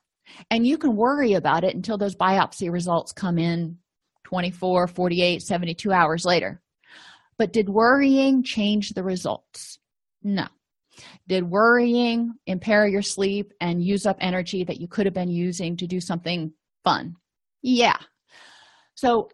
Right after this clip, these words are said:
understanding how you're using your energy, being mindful of how you're using your energy, and choosing how to use it effectively. Staying with the energy analogy and, uh, fatigue, when I drive, like I said, I am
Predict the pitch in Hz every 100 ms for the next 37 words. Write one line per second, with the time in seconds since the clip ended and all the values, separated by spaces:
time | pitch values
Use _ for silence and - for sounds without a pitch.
0 | 254 277 285 - - 254 247 247 240 233
1 | 240 220 _ _ _ _ - - 226 254
2 | 262 240 220 202 202 190 180 170 151 -
3 | 139 190 196 202 185 208 254 - 165 170
4 | - 175 - 196 220 208 180 170 180 175
5 | 165 147 143 - 156 175 - - _ _
6 | 214 208 208 214 208 - - 233 220 208
7 | 190 196 190 185 180 175 160 - 160 -
8 | - _ _ _ _ - - _ - -
9 | 208 233 240 240 226 - 214 214 220 190
10 | 190 190 190 180 180 175 156 208 - _
11 | 190 180 175 175 170 175 101 80 214 269
12 | _ _ 202 - 339 214 170 - _ -
13 | - _ _ _ _ _ 214 214 190 240
14 | 247 208 175 - 175 175 190 - 175 175
15 | 185 185 175